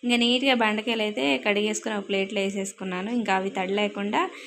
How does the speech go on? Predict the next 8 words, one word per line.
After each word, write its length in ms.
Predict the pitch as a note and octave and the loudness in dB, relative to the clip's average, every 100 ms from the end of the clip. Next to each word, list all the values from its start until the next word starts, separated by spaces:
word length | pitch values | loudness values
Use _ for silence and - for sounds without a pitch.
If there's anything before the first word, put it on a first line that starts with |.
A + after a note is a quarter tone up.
| - - | -20 -4
క్లాత్ 360 | G#3+ G#3+ G#3+ A3 | 0 0 0 -2
పెట్టి 160 | G#3 | -2
తుడుచుకుంటున్నాను 640 | G#3+ G#3 G#3 A3 G3+ F#3+ F#3 | -2 -4 -4 -6 -4 -4 -4
అనమాట. 480 | F3+ F#3 B3+ E4 C#4+ | -6 -2 0 0 0
తుడిచినవన్నీ 520 | A#3+ - A3 G#3+ A3+ | -2 -2 -4 -2 0
ఇంకో 200 | B3 G#3 | 0 0
గిన్నెలో 400 | G3 F#3+ G3 G3+ | 0 0 0 0
వేసేసుకుంటున్నాను. 1120 | G3 F#3+ F#3 F3+ F3+ F3+ F#3 F3 G3+ A#3 D#4+ | 0 -2 -4 -6 -6 -6 -6 -6 -4 -2 -2